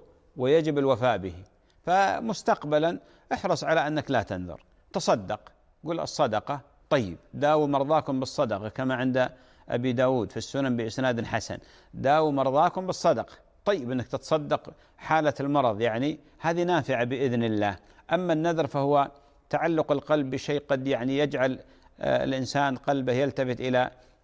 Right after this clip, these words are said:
أشياء، ولذلك ما يعني يمحض الرغبة آه، لله عز وجل والدعاء وكذا،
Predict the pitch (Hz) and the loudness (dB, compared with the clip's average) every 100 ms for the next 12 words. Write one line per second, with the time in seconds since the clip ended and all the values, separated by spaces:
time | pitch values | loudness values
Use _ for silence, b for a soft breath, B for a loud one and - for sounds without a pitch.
0 | - 151 - 147 143 127 131 131 131 135 | -8 -6 -2 2 2 2 2 0 0 2
1 | 143 135 135 139 156 160 151 - b b | 2 0 -4 -2 0 0 -2 -8 b b
2 | - 143 135 143 127 120 127 131 139 143 | -10 -6 -4 0 0 0 0 0 0 -2
3 | - 131 127 113 135 113 117 120 - - | -2 -2 0 0 0 0 0 -2 -4 -16
4 | _ _ _ _ - 120 117 107 120 123 | _ _ _ _ -6 -2 0 0 0 2
5 | 127 110 110 113 123 117 127 127 120 117 | 2 0 -2 2 2 2 2 0 0 2
6 | 113 113 117 120 117 110 110 127 117 123 | 2 2 0 -4 -4 -4 -2 0 4 4
7 | 113 104 - 127 120 117 | 2 -2 -2 0 0 -2